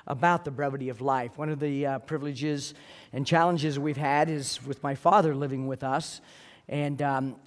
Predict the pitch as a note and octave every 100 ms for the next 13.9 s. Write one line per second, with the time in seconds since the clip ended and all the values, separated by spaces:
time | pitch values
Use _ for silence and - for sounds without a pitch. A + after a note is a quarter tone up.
0 | - C3+ D#3 D3 D3 D#3+ D3+ C#3 D3+ C#3+
1 | D3 D3 D3 D3 C#3+ C3+ C#3 D3 C3 C#3+
2 | D3 C#3+ - - - - C#3+ - D#3 D3+
3 | D3 C#3+ D3+ D#3 B2 C#3 D#3+ D3 D3 D#3+
4 | D3+ D#3 D#3 D#3+ D#3+ - D#3+ E3 E3 D3
5 | C#3 D#3 - - - - - D#3+ E3+ D3+
6 | E3 F3 E3+ E3+ - D#3 D#3+ E3 F3 D#3
7 | D#3+ D#3+ - D3+ D3 D#3 E3 D#3+ E3+ F3
8 | E3 D#3+ E3 E3 E3+ D#3+ D3 C#3+ D3+ -
9 | D3+ D3 C#3+ C#3 - - - - D#3 C#3
10 | - D#3 D3 D3 - - _ _ _ -
11 | E3 D3+ E3 E3 - F3 G3 G3+ - F#3+
12 | C#3+ D#3 - C#3+ - D#3+ F3+ D#3 - D3+
13 | C#3 - C#3 C3 - D3 C#3 B2+